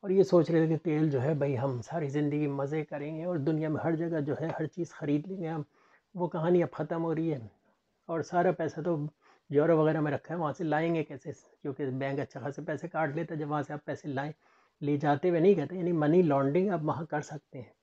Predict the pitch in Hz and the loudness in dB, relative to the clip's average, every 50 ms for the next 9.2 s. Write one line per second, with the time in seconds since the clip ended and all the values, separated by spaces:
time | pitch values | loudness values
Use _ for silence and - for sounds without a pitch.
0 | _ _ _ _ _ _ _ _ _ - 151 143 160 160 139 131 - 135 185 180 | _ _ _ _ _ _ _ _ _ -8 -6 -2 -2 0 0 0 0 0 0 2
1 | - 220 196 175 196 175 147 139 143 143 139 139 - - 175 123 151 208 190 - | 4 2 2 4 2 0 2 2 2 2 2 0 -2 -4 -4 -4 -2 -4 -4 -6
2 | _ _ _ _ _ _ _ _ 190 190 202 208 180 - - 202 190 175 175 170 | _ _ _ _ _ _ _ _ -2 0 2 2 0 0 0 0 0 2 4 4
3 | 175 180 180 185 170 170 160 143 160 160 156 143 139 - _ - 135 127 - _ | 4 4 2 2 0 -2 -2 -2 -2 -2 -2 -4 -4 -8 _ -20 -20 -20 -20 _
4 | _ _ _ _ _ _ _ _ _ _ - 156 170 185 175 175 175 202 202 180 | _ _ _ _ _ _ _ _ _ _ -2 0 2 4 4 4 4 4 4 4
5 | 156 151 165 180 185 175 160 160 156 147 135 151 165 170 185 185 180 - - 139 | 4 4 4 4 4 4 2 2 0 0 0 0 0 0 -2 -2 -4 -6 -6 -6
6 | 139 139 143 151 170 185 190 165 147 131 135 156 175 - _ _ _ _ _ - | -4 -2 0 2 2 2 2 2 2 0 0 0 -2 -2 _ _ _ _ _ -12
7 | - 123 139 139 143 147 170 180 180 170 175 185 170 160 175 175 170 180 208 208 | -8 -6 -4 -2 0 0 2 2 2 2 0 0 0 0 2 2 2 2 2 2
8 | 214 202 175 156 156 - - - - - 180 175 175 170 170 165 165 156 143 147 | 2 0 0 -2 -4 -8 -12 -16 -8 -2 0 2 2 2 2 0 0 -2 -2 -2
9 | 139 131 135 127 | -4 -4 -6 -8